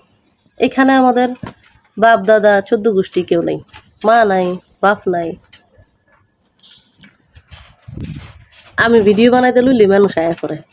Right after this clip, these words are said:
এ কারণে ভিডিওটা অফ করছি। যাই হোক, তো ধরেন এই দেশে আমাদের মা নাই, বাপ নাই, ভাই নাই, বোন নাই, হাজব্যান্ড নাই, সন্তান কেউ নাই। আমরা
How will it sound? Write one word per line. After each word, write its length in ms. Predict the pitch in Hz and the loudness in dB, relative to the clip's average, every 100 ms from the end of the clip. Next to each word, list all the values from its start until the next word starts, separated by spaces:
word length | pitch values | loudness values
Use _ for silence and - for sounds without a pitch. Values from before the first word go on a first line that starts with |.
| 175 | -16
এ 60 | - | -6
কারণে 200 | 190 190 | -4 -2
ভিডিওটা 320 | 175 185 185 170 | 0 0 0 -2
অফ 100 | - | -2
করছি। 280 | 185 190 - 247 - | -6 -4 -4 -6 -6
যাই 180 | 175 165 | -4 -4
হোক, 180 | 175 - - _ - - _ _ - - _ | -6 -10 -16 _ -20 -20 _ _ -20 -20 _
তো 60 | 214 202 | -4 0
ধরেন 260 | 226 226 220 | 2 2 2
এই 180 | 240 285 | 2 2
দেশে 240 | 262 247 | 2 2
আমাদের 380 | 214 208 202 202 180 - | 2 2 0 0 -2 -2
মা 200 | 196 196 | 0 2
নাই, 220 | 196 175 170 170 _ - 185 | 2 0 -2 -6 _ -6 -2
বাপ 160 | 185 - | -2 -2
নাই, 220 | 170 165 165 - _ _ _ | -4 -4 -8 -14 _ _ _
ভাই 280 | 175 196 202 | -4 -2 0
নাই, 180 | 202 190 180 | 2 2 0
বোন 240 | 180 185 185 | 0 0 0
নাই, 160 | 175 170 170 | 0 -4 -6
হাজব্যান্ড 500 | - 185 175 202 190 190 | -4 -4 0 0 0 0
নাই, 200 | 175 170 - - _ _ _ - | -2 -4 -10 -20 _ _ _ -10
সন্তান 540 | - 226 220 185 170 165 170 - | -2 -2 0 0 0 -4 -4 2
কেউ 140 | 262 | 2
নাই। 180 | 240 151 - - - _ _ | 2 -2 -8 -18 -20 _ _
আমরা 260 | 196 190 | -2 2